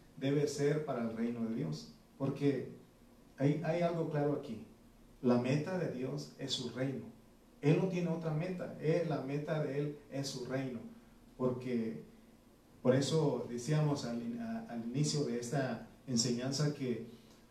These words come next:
que los discípulos le preguntaron,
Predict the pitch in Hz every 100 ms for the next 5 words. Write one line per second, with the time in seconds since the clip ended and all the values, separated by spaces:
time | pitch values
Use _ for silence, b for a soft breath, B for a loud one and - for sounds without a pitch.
0 | - - - - - - - - - -
1 | - 113 110 104 - 180 175 147 135 120
2 | - - 123 120